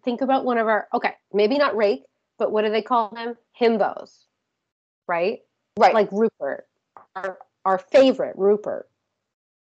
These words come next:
Speaker 1: He's with Daphne and he's like, "She's hot. I wanna sleep with her." For most of the book, he's, like, seducing her, right? And then it's only at the end where he's like, "God damn it, I fell in love with this woman."
Speaker 2: Yeah.
Speaker 1: But you, you see it, though. You see it happening.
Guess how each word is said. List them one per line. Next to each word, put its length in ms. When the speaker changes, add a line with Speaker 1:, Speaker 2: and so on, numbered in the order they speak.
Speaker 1:
He's 180
with 160
Daphne 460
and 100
he's 200
like, 300
"She's 260
hot. 360
I 80
wanna 180
sleep 260
with 140
her." 300
For 120
most 200
of 60
the 100
book, 200
he's, 160
like, 240
seducing 500
her, 420
right? 400
And 200
then 400
it's 180
only 240
at 80
the 80
end 140
where 100
he's 160
like, 160
"God 220
damn 200
it, 100
I 100
fell 260
in 60
love 140
with 120
this 180
woman." 400
Speaker 2:
Yeah. 280
Speaker 1:
But 140
you, 300
you 220
see 400
it, 180
though. 360
You 160
see 360
it 100
happening. 640